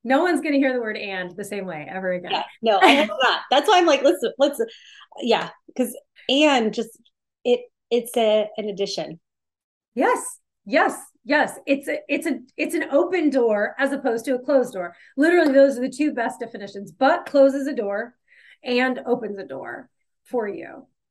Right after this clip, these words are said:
Speaker 1: And you can put whatever you want on the other side of and. I mean, "Oh, I hear what you're saying, Tammy, and I don't agree," is a whole lot better than, "I hear what you're say-, saying, Tammy, and but,"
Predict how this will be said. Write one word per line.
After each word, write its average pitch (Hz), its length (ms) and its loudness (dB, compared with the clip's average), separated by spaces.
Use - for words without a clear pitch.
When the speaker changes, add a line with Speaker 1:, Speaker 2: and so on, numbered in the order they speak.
Speaker 1:
And 302 180 2
you 415 260 10
can 571 100 6
put 508 160 8
whatever 453 240 6
you 370 140 6
want 427 240 6
on 277 120 4
the 302 80 4
other 294 180 4
side 277 220 2
of 247 100 -2
and. 254 340 -2
I 349 140 4
mean, 339 240 6
"Oh, 320 160 6
I 285 120 4
hear 359 120 4
what 359 100 0
you're 285 100 2
saying, 285 380 -2
Tammy, 277 480 -2
and 262 200 0
I 339 160 6
don't 392 200 8
agree," 370 560 2
is 339 140 0
a 339 100 4
whole 381 300 4
lot 302 260 2
better 320 340 0
than, 240 580 -6
"I 294 80 4
hear 359 200 4
what 302 120 2
you're 254 100 0
say-, 330 320 -2
saying, 302 300 -4
Tammy, 269 260 -2
and 190 280 -8
but," 226 320 4